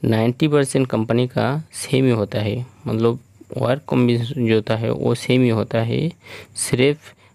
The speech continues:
आखिरी जो होता है पीला और ब्लू, वो लेफ्ट साइड और राइट साइड अल्टरनेट हो सकता है,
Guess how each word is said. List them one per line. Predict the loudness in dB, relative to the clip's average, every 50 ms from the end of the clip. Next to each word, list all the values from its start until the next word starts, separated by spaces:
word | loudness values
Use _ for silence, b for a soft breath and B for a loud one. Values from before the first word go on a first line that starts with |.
| b -4
आखिरी | -2 -2 -2 -2 -2 0 0 0
जो | 0 0 0 0
होता | 0 0 0 0
है | 0 0 0 0 0 2 0 0 -2 _ _ _ _ _ -2
पीला | -2 0 2 2 2 2 2
और | 0 -2 -4 -2 0 0 0
ब्लू, | 0 0 0 0 0 0 0 -2 -4 -8 -12 B B B B B _ _ -4 0
वो | 2 2 2 2 0 -2 -2
लेफ्ट | 0 2 2 2 2 0
साइड | -2 -2 0 0 0 0
और | 2 2 2 2
राइट | 2 2 0 0 -2
साइड | -4 -6 -4 -2 -2 -2 -4 -6 B B B B B -2
अल्टरनेट | -2 0 0 0 0 0 2 2 0 -2 -4
हो | -8 -12 -4 -2 -2 0
सकता | 0 0 -2 -4 -4 -6 -8 -8
है, | -6 -6 -6 -8 -10